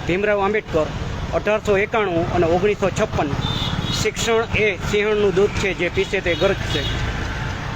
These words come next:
હવે બીજું તમને વાંચી દઈ, સંભળાવી દઈ. "જો ધર્મ જન્મ સે એક કા શ્રેષ્ઠ ઓર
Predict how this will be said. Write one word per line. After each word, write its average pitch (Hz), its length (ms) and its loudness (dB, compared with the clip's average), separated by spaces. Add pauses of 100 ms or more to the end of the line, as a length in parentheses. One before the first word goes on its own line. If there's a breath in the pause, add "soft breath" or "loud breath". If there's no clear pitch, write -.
(460)
હવે 180 220 0
બીજું 190 340 0
તમને 185 220 4 (220)
વાંચી 165 280 0
દઈ, 151 220 0 (480)
સંભળાવી 165 380 2
દઈ. 160 240 4 (1300)
"જો 202 300 4
ધર્મ 190 380 0 (320)
જન્મ 202 320 2
સે 202 320 -2 (100)
એક 190 180 2 (240)
કા 202 300 2 (500)
શ્રેષ્ઠ 214 500 -2
ઓર 202 220 2